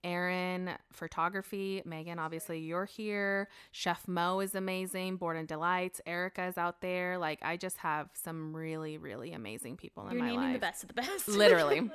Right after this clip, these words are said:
Speaker 1: That, like, top notch. If you don't hire me, hire them. <laughs>
Speaker 2: Chef Monique, her food, fabulous.
Speaker 1: So good. Dashing Spirits, Chance, she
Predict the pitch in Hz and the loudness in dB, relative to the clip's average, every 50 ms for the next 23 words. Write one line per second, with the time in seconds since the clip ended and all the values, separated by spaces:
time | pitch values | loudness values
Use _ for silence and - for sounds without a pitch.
0 | - - - - 196 185 208 208 202 202 - 294 240 226 226 226 208 160 139 - | -2 4 6 8 8 10 10 8 8 8 8 12 12 12 12 10 8 6 6 6
1 | - 233 262 285 320 339 349 320 320 320 320 294 277 277 277 277 285 320 392 349 | 4 4 6 8 10 12 12 12 12 12 12 10 8 8 8 8 8 8 6 4
2 | - - - - - 208 202 202 202 180 156 156 156 202 285 - - - - 508 | 0 2 10 12 12 12 12 12 10 10 8 8 8 6 4 4 4 8 6 6
3 | - - - 554 - - - - 262 254 - 277 285 294 269 247 233 254 269 - | 8 12 12 12 12 12 4 4 4 4 4 0 0 0 0 0 0 -2 -4 -6
4 | - _ - - 247 254 254 254 - 247 233 233 240 262 262 285 - - - - | -12 _ -6 -2 0 0 0 0 0 0 0 2 0 -2 -4 -6 -16 -20 -16 -10
5 | - - - - - - - - - - - 196 180 170 165 160 127 95 85 87 | -4 -2 0 2 2 2 2 0 0 4 4 6 6 6 4 2 -2 -2 -2 -2
6 | 185 - 208 208 214 - 247 233 233 - - 202 196 202 208 214 214 - - - | 2 4 4 4 4 2 2 2 0 0 2 2 4 4 4 2 0 -2 -6 -8
7 | - - - 180 175 180 185 208 240 285 - - - - - 214 202 214 220 | -6 -4 -2 0 0 2 2 2 0 0 -2 -4 -4 -4 -2 -2 -2 -2 -2